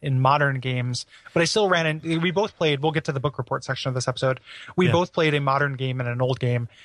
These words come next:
Speaker 1: and
Speaker 2: Mm-hmm.
Speaker 1: even in the modern game I played, there was a little bit of this.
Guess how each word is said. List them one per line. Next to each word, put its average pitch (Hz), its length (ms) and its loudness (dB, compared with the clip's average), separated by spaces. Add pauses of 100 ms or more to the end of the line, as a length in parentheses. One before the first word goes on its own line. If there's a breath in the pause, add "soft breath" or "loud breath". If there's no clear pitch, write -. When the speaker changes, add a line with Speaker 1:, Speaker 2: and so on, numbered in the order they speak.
(140 loud breath)
Speaker 1:
and 147 240 4
Speaker 2:
Mm-hmm. 160 80 -4 (320)
Speaker 1:
even 202 240 2
in 165 220 -2
the 143 60 0
modern 139 280 0
game 127 160 -2
I 127 80 -2
played, 131 240 -4
there 131 80 0
was 131 80 -2
a 131 60 -2
little 123 200 -6
bit 120 100 -8
of 117 80 -8
this. - 360 -8